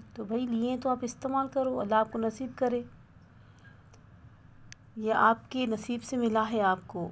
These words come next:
आप उन लोगों को देखो जो खाने के लिए तरस रहे हैं, छत के लिए तरस रहे हैं, इस वक्त साफ़ पानी के लिए तरस रहे हैं। तालीमी निज़ाम तबाह हो चुका है, पूरा सिंध डूब चुका है पानी में।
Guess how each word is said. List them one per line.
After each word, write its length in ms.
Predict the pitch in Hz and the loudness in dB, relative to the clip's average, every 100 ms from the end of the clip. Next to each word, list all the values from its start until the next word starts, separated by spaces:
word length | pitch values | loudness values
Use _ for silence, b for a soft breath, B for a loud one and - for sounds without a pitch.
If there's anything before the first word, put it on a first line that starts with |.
| B B B - - - - - - | B B B -20 -20 -20 -20 -8 2
आप 220 | 233 254 - | 2 2 -2
उन 120 | 285 | 0
लोगों 340 | 302 277 233 226 | 2 2 2 0
को 120 | 226 | -2
देखो 400 | 190 202 - 214 | -2 -2 -4 -4
जो 140 | 208 226 | -4 -4
खाने 340 | - 214 240 | -2 0 0
के 120 | 240 | -2
लिए 100 | 220 208 | -4 0
तरस 300 | 185 185 196 | 0 0 -4
रहे 140 | 190 | -6
हैं, 280 | 185 185 - - - - | -4 -4 -6 -12 -16 0
छत 200 | 269 269 - | 0 0 -2
के 100 | 233 | 0
लिए 140 | 196 | 0
तरस 340 | - 196 196 | 0 -4 -2
रहे 120 | 196 185 | -4 -4
हैं, 60 | |
इस 160 | 185 190 | -6 -10
वक्त 120 | 175 | -10
साफ़ 340 | - 214 208 | -6 -6 0
पानी 280 | 214 202 214 | 4 4 4
के 120 | 208 | -2
लिए 140 | 185 175 | -4 -2
तरस 320 | 175 175 180 | -2 -2 -2
रहे 200 | 175 175 | -4 -2
हैं। 180 | 180 185 B B B B B B B B B - - | -4 -8 B B B B B B B B B -16 4
तालीमी 420 | 220 208 233 254 | 6 6 2 0
निज़ाम 480 | 233 214 202 233 254 | 2 2 4 4 4
तबाह 280 | 247 202 226 | 2 2 4
हो 180 | 226 208 | 4 2
चुका 360 | 170 185 196 190 | -2 -6 -2 -2
है, 160 | 196 180 | -2 -6
पूरा 300 | 233 240 233 | 2 4 4
सिंध 420 | - 247 247 214 | 0 -4 -4 -2
डूब 180 | 220 - | -2 -2
चुका 300 | - 175 - | -6 -4 -2
है 160 | 190 190 | -2 -2
पानी 340 | 190 185 196 | 2 2 2
में। 200 | 190 180 | 0 -2